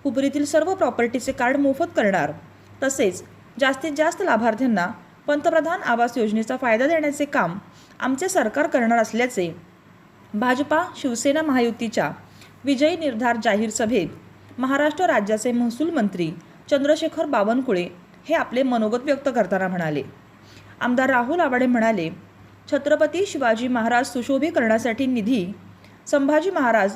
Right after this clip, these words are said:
यांचे स्मारक, रुग्णालय तसेच नाट्यगृह असा भरघोस निधी लागणार आहे. देशात व राज्यात भारतीय जनता पार्टीची अर्थात आमची सत्ता असल्याने आपल्याला निधी सहज उपलब्ध होणार आहे.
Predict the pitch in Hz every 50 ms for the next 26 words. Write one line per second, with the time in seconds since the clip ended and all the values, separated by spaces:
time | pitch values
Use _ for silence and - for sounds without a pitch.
0 | - - 220 233 233 233 254 262 269 277 277 240 233 233 214 175 170 - - -
1 | - - - - - - 240 262 254 269 269 294 311 294 202 170 170 196 - -
2 | - - - - - 277 277 - 339 339 339 311 269 240 233 233 285 311 285 285
3 | 233 190 175 160 - - - - - - - - - 277 359 349 302 294 277 247
4 | 240 226 269 320 349 349 302 226 220 262 254 233 208 196 185 170 160 160 170 160
5 | - - - - - - - - - - - - 233 262 262 262 - 302 311 302
6 | 370 349 330 262 196 196 208 233 214 220 - - - - - - - - - 254
7 | 262 277 285 285 320 370 381 302 330 262 226 226 254 240 247 240 208 196 196 196
8 | 262 247 - 196 180 180 180 - - 247 277 - 320 320 320 - 233 240 226 226
9 | 262 254 277 240 - - 269 302 370 - 302 277 240 240 220 180 160 165 - -
10 | - - - - - - - 240 - - 294 320 349 370 359 254 220 240 254 247
11 | - 285 247 254 294 294 269 208 - 220 220 220 269 277 247 208 185 160 147 151
12 | 160 160